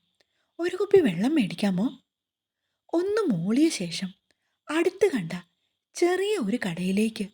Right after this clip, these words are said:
ഭദ്രൻ വണ്ടി നിർത്തി. നന്ദനയ്ക്ക് കുടിക്കാൻ ഒരു സോഡ നാരങ്ങാ വെള്ളം മേടിച്ചു കൊടുത്തു. ആ സമയത്തായിരുന്നു അവരുടെ തൊട്ടടുത്തായി ഒരു കാറ് വന്ന് നിർത്തിയത്.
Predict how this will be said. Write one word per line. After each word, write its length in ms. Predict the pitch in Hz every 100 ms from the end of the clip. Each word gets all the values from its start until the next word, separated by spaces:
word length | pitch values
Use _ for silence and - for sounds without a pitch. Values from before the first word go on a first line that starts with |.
| _ _ _ _ _
ഭദ്രൻ 340 | 320 320 349 381
വണ്ടി 300 | 247 165 196
നിർത്തി. 400 | 294 196 165 185 - _ _ _ _ _ _ _ _ _ _ _ _ _ _ _ _ _ _ _ _ _ _ 311
നന്ദനയ്ക്ക് 640 | 320 339 339 381 381 370
കുടിക്കാൻ 420 | 233 175 165 196 - -
ഒരു 120 | 349
സോഡ 400 | 370 - 165 185 254
നാരങ്ങാ 440 | 285 277 269 285
വെള്ളം 280 | 285 294 294
മേടിച്ചു 340 | 185 165 -
കൊടുത്തു. 320 | 208 143 - 175 _ _ _ _ _ _ _ _ _ _ -
ആ 220 | 359 403
സമയത്തായിരുന്നു 880 | - 277 175 247 277 202 170 180 170 _ _ _ _ _ _ -
അവരുടെ 360 | 320 359 392
തൊട്ടടുത്തായി 760 | 403 254 - - 285 - 240 240 - _ _ _ -
ഒരു 120 | 440
കാറ് 480 | 453 226 175 208 349
വന്ന് 260 | 285 196 233
നിർത്തിയത്. 440 | 175 - 190 185